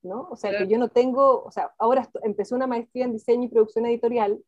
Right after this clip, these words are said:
Speaker 1: que me sigue ligando al, como al campo duro del libro, pero yo lo estoy jalando todo el rato hacia el arte, ¿no? Y cómo pueden dialogar esos dos mundos.
Speaker 2: Claro.
Speaker 1: Entonces, ahora me entiendo más como un artista que hace libros, ¿no? Que a veces son libros, eh, como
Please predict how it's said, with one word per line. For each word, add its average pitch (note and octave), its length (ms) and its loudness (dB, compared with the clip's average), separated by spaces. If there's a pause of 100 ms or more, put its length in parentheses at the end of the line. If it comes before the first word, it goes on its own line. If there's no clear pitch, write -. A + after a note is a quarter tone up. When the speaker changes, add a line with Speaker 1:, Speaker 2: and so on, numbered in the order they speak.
Speaker 1:
que G3 80 -4
me F3 140 -8
sigue A3+ 280 2
ligando A#3 440 2
al, A3+ 380 -2
como F3+ 160 -8
al F3 100 -8
campo G#3+ 280 -2
duro A#3+ 280 0
del G#3+ 280 0
libro, B3+ 460 -4 (400)
pero F#3 120 -2
yo F#3 120 4
lo G3+ 80 2
estoy F#3 180 -10
jalando F3 400 -6
todo G3 180 -6
el A3 140 -4
rato A3 300 0
hacia G#3+ 180 -8
el G#3+ 80 0
arte, C#4 420 -2
¿no? - 80 -16
Y A#3+ 80 -8
cómo A3 220 -2
pueden A3+ 180 0
dialogar G3+ 380 -2
esos G3 240 -8
dos F3+ 140 -10
mundos. A#3 340 -6 (360)
Speaker 2:
Claro. A3 260 -6
Speaker 1:
Entonces, - 320 -16
ahora A#3+ 200 0
me C4+ 80 0
entiendo B3+ 340 2
más C4 140 2
como A#3+ 180 -4
un B3+ 100 0
artista C#4 720 -4 (480)
que A3 60 2
hace A3 200 -2
libros, C#4 720 0 (160)
¿no? C4 320 -10 (300)
Que F3+ 60 -6
a F#3 40 -4
veces G#3 160 -12
son G#3+ 160 -2
libros, A3+ 600 -2
eh, F#3+ 180 -8 (360)
como F#3 300 -6